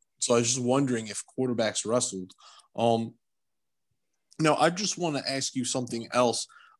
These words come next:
about, um, wrestling and football and how that all goes together. You talked about the conditioning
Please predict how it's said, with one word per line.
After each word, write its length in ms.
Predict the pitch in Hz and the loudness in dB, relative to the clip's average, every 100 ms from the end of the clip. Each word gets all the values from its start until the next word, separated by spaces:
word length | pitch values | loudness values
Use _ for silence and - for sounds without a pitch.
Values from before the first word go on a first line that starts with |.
| - | -20
about, 520 | 113 123 120 113 - - - _ _ | 0 6 6 6 0 -14 -20 _ _
um, 440 | 117 110 107 98 - - | 4 4 2 -6 -16 -6
wrestling 680 | 127 135 131 - 135 127 - | 0 2 2 0 -2 -4 -8
and 180 | 104 | -14
football 600 | - 143 135 123 113 113 | -6 -4 0 2 2 2
and 340 | 110 110 104 107 | -2 -8 -8 -10
how 260 | - 143 143 | -2 0 2
that 140 | 135 | 4
all 220 | 127 113 113 | 4 2 0
goes 280 | 113 107 | -2 -2
together. 420 | - 107 98 95 98 | -2 -4 -2 -2 -6
You 220 | 110 151 | -4 -4
talked 400 | - 151 170 - | 0 2 4 4
about 340 | 139 131 120 | 4 4 2
the 80 | 123 | -4
conditioning 800 | - 120 110 110 - 117 113 | -2 -2 0 0 0 -2 -4